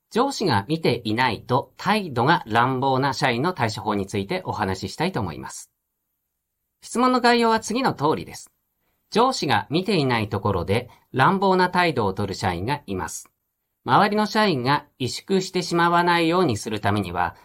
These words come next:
どうすればいいでしょうかというものです。まず、会社経営者の皆様に理解していただきたいのは、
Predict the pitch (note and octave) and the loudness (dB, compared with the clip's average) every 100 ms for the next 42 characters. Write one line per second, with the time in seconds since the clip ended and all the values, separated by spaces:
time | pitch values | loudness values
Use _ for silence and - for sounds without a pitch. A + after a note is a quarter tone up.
0 | _ G#3+ C4 C#4+ G#3+ A2+ - A#2 G#2 F2+ | _ 0 0 2 0 0 0 0 -2 -2
1 | - F2 E2 B2+ B2+ _ G2 F2+ D#2 C2+ | -4 -6 -2 -4 -4 _ -2 -2 -4 -12
2 | - - - _ _ _ _ _ _ _ | -16 -20 -20 _ _ _ _ _ _ _
3 | _ _ _ _ _ - A3+ D#4 D4 F#3+ | _ _ _ _ _ 0 0 2 2 2
4 | G#2 - D3+ F#3+ A#3+ C4+ C#4+ C4 F3 D#3+ | 2 2 0 0 -2 -2 -2 0 2 2
5 | E3 B2+ G#2+ C#3+ G2 A#2+ - D#3+ A#2 - | 2 2 2 2 2 -2 0 0 -2 -4
6 | F2 G2 G2 - - A2+ F#2+ E2+ F2 A#2+ | -4 -2 -4 -8 -4 -2 -2 -4 2 4
7 | F#2 | 2